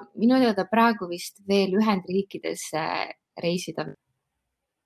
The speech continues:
Aga kui see võimalus uuesti tekkima peaks,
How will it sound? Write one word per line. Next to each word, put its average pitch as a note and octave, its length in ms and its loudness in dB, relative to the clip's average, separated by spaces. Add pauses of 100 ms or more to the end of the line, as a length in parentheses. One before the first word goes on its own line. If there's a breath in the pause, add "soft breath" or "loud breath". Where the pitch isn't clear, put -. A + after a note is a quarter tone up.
(1300)
Aga F3 400 4
kui G3+ 160 2
see G3+ 120 4
võimalus G3 500 6
uuesti F3 500 2
tekkima F#3 480 0
peaks, E3 460 -2